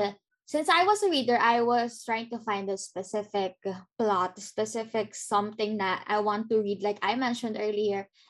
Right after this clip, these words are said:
And then I couldn't find it. So that's when I started writing it. Una sa notebook lang, and then I transferred it to Wattpad, and then wala, friends ko lang din yung nagbabasa. But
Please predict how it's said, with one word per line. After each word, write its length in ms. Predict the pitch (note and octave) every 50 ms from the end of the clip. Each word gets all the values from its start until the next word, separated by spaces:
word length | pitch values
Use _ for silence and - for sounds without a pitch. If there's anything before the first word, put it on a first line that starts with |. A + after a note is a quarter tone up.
| _ -
And 240 | - C#4 C#4+ D4 F#4+
then 140 | F#4+ F#4+
I 100 | C#4+ C#4
couldn't 320 | - E4+ F4 F#4+ G4+ G4+ G4+
find 240 | D#4+ C4 B3 A#3 G#3+ G3+
it. 160 | F#3+ F3+ -
So 320 | - - - C4+ C4 B3+ A#3
that's 300 | A#3+ A#3 B3 B3 - C4
when 240 | C4 B3 B3 A#3+ A3+
I 80 | G#3+ G#3+
started 480 | G#3+ - - G#3 G3+ G3+ A3+ G#3+ G3+
writing 400 | G3 G3 F3+ F3+ F#3 - G3+ G3 F#3+
it. 100 | F#3+ -
Una 320 | - - D#4+ E4 E4+ F4 F4
sa 160 | - D#4+ D4
notebook 560 | C#4 B3 A3+ A3 A3 G3+ G3+ G3+ A#3 G#3+ A#3+
lang, 320 | A#3 A3 G#3 G3 G3+ G3 G3 -
and 260 | G#3 G#3+ A3 A3 G#3+
then 680 | G#3+ G#3+ G#3 G#3 G#3 G#3 G#3 G#3 G#3 G#3 G#3 G3+ G3+ G3+ - _ _ -
I 160 | G3+ G3+ G3+
transferred 600 | G#3 - A3 G#3 A3 A3 - - A#3 A3 G#3+ G3+
it 180 | G#3 G#3 - -
to 80 | C#4
Wattpad, 640 | C4+ B3+ G#3 G3 G3 - _ _ G#3 F#3+ F#3+ G3 G3
and 160 | G3+ G3+ G3+
then 320 | F#3+ G3 F#3+ F#3+ F#3+ G3 F#3+
wala, 320 | F#3+ F#3 F#3+ F#3 F3+ F#3
friends 400 | F#3+ - - G3+ G3+ G3+ G3+ -
ko 80 | - G#3+
lang 240 | G#3 G3+ G#3 G3+ G3
din 240 | G3+ G3+ G3+ G#3
yung 140 | G3+ G3+ G3
nagbabasa. 880 | F#3+ F#3+ - - F3+ F#3 F3 F#3 F#3+ F#3 - - F3+ F#3 F#3 F#3 F3+ -
But 160 | F#3 F3+ F3